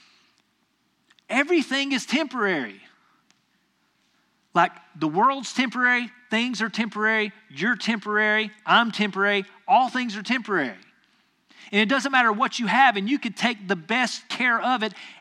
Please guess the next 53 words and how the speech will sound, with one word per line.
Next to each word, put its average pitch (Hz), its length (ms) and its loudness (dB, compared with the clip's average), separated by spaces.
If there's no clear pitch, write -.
everything 240 640 -2
that - 160 -4
you 226 80 -2
have 180 280 2
is 226 80 -10
temporary. 185 680 -2
How 240 80 2
many 294 140 0
of 269 100 0
you 247 100 0
would 226 100 -2
love 254 140 4
to 233 80 -8
go 262 100 0
buy 220 240 8
a 196 40 4
car 240 400 2
that 202 180 -8
you 220 100 -4
knew 240 220 -2
was 190 140 -4
gonna 190 200 -2
last 220 300 4
you 233 100 -6
for 185 100 -6
the 156 80 -4
rest 190 280 -2
of 202 60 -6
your 190 120 0
life 147 520 0
and 170 120 -4
not 202 240 2
tear 196 240 0
up? 170 200 0
How 202 100 2
about 240 220 6
an 220 60 8
appliance, 220 800 2
a 143 80 -6
washing 214 320 2
machine, 233 300 -2
a 185 40 -4
clothes 214 240 0
dryer, 214 140 4
a 190 40 4
refrigerator, 220 720 0
something 233 400 0
that 214 140 -2
you 262 80 2
could 220 140 -2
buy 240 180 6
and 214 100 0
say, 196 160 2